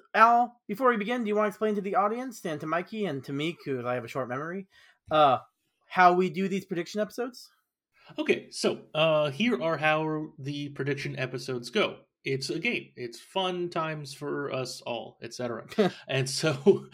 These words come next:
Speaker 2: <laughs> the way this works is each one of us have brought two questions apiece. Plus, at the end, we have three questions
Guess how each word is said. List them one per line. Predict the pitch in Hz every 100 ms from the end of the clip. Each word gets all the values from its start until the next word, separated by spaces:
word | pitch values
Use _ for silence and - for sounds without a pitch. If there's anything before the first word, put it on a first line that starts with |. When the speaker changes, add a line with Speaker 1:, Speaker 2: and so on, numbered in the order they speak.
| -
Speaker 2:
<laughs> | - -
the | 143
way | 135 135
this | 131 135
works | 208 208 -
is | 156 147 139 139
each | 190 214 175
one | 156 135
of | 123
us | 117 - - -
have | 139 127 120 120
brought | 127 131 123 -
two | 190
questions | 180 135 120 147 170
apiece. | 175 123 -
Plus, | - 226 220 -
at | 131
the | 139
end, | 151 151
we | 135
have | 120
three | 175 180
questions | 170 156 160 160